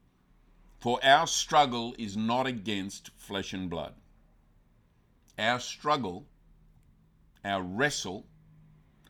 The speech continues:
one version says our hand-to-hand combat. So you're in a wrestle,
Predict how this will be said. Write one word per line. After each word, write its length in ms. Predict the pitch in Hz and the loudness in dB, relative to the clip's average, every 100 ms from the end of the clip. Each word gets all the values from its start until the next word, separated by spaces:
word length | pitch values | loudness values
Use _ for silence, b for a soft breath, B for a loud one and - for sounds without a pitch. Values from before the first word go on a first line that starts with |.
| B B 110 | B B 0
one 180 | 117 | 0
version 340 | 101 113 95 104 | 2 -2 -2 -8
says 300 | 110 101 92 | -6 -6 -4
our 180 | 92 87 | -6 -6
hand-to-hand 1160 | - 120 127 123 110 - 101 107 110 107 - | -6 -4 -2 -2 -8 -8 -8 -6 -6 -8 -10
combat. 500 | - 120 113 87 98 - - - - - | -4 -2 -2 -4 -8 -10 -20 -20 -20 -18
So 220 | - - | -12 -4
you're 280 | 101 95 95 | -2 -2 -2
in 160 | 120 135 | 0 0
a 60 | 143 | 0
wrestle, 460 | 107 95 - - | -2 -4 -6 -10